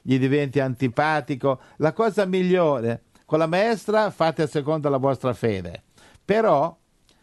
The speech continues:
io vi consiglio di tagliare la corda. Cosa fate lì nella Germania quando sta salendo Hitler al potere?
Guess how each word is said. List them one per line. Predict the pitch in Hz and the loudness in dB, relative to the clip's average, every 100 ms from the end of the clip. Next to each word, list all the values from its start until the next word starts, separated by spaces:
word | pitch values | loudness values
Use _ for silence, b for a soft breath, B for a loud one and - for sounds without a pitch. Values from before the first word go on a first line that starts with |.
| b b - | b b -2
io | 160 | 0
vi | 175 156 | 2 0
consiglio | 147 139 170 165 | -2 -2 0 0
di | 127 | 0
tagliare | 113 120 123 123 | 0 2 2 2
la | 110 | 0
corda. | - 117 131 101 | 0 0 0 -4
Cosa | 95 127 139 | -4 -2 -2
fate | 127 170 214 - 147 | 0 0 0 0 0
lì | 147 147 135 - b b | 2 2 0 -4 b b
nella | 127 147 | 0 2
Germania | 135 143 139 139 147 147 147 135 | 2 0 0 0 2 2 0 0
quando | 139 131 131 | -2 0 -2
sta | - 139 139 135 - 123 | 0 0 0 0 -6 -8
salendo | - 131 143 147 139 139 | -2 0 2 0 0 2
Hitler | 147 - 135 120 | 0 0 0 0
al | 123 120 | 0 -2
potere? | 123 120 107 90 - | -4 -2 -2 -4 -10